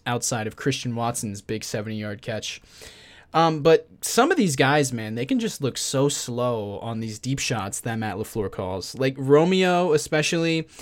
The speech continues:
he's got this tendency at the top of his breaks to just, like, juke nobody for no reason. Like,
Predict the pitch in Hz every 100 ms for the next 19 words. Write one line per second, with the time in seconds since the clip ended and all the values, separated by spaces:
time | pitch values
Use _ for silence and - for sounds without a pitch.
0 | - - _ 185 185 196 190 190 170 -
1 | 147 160 156 180 175 180 - 139 131 -
2 | 135 135 135 123 113 123 131 131 - -
3 | 131 127 - 127 - - - 135 147 -
4 | 135 139 160 175 196 190 - 160 165 143
5 | 151 165 156 175 196 202 - 139 131